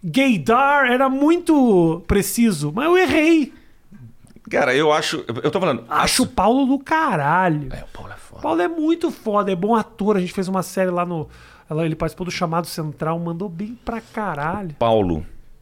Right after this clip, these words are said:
Speaker 2: é
Speaker 1: Mas
Speaker 2: um
Speaker 1: vou te falar,
Speaker 2: é,
Speaker 1: pô,
Speaker 2: o Paulo é um dos
Speaker 1: surpresa.
Speaker 2: caras mais talentosos que eu conheci na minha carreira. O Paulo, ele é bem mais novo que eu.
Speaker 1: Eu acho o Mick Jagger, mas tudo bem.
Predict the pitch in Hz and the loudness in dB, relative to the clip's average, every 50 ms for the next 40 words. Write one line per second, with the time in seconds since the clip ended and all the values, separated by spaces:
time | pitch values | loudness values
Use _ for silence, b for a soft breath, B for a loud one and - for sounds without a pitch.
0 | - - - 98 104 104 104 104 113 120 143 147 147 - - - 214 233 285 302 | -16 -6 -2 0 2 2 2 0 -2 -2 -4 -4 -4 -6 -8 -10 -10 -10 -8 -6
1 | 277 247 233 - 92 90 - - 160 165 - - - - 107 107 113 113 113 220 | -6 -6 -6 -6 -8 -10 -10 -8 -6 -4 -6 -4 -4 -2 0 2 2 2 2 2
2 | 196 196 - 104 101 104 101 85 92 95 98 113 110 - 113 107 104 90 82 98 | 0 0 0 0 0 0 0 -2 -2 -2 -2 -2 -2 -2 -2 -2 -2 -2 0 0
3 | 92 92 - 101 - 101 90 - - 92 92 95 95 95 95 82 78 76 - - | 0 0 -2 -4 -6 -6 -6 -6 -6 -6 -4 -4 -4 -4 -2 -2 -4 -4 -4 -2
4 | 95 95 117 127 131 - - - 98 98 101 104 107 107 98 92 92 95 90 76 | 0 2 2 2 0 -4 -4 -4 -2 -2 -2 -2 -2 0 0 0 0 0 -2 -4
5 | 71 73 73 73 67 - 120 113 113 117 120 117 98 90 85 73 67 78 78 78 | -10 -16 -16 -16 -8 -2 2 4 4 6 4 4 4 2 0 -2 -4 -4 -4 -4
6 | 73 - - - 76 76 73 73 82 95 98 - 160 156 160 170 165 - 196 185 | -4 -6 -10 -8 -6 -4 -2 -2 -4 -4 -6 -6 -6 -4 -2 -2 -4 -4 -6 -8
7 | 196 180 214 156 160 143 127 123 120 113 117 120 120 - - 156 175 143 127 110 | -8 -8 -8 -6 -6 -6 -6 -6 -8 -10 -10 -12 -14 -12 -12 -12 -12 -12 -14 -16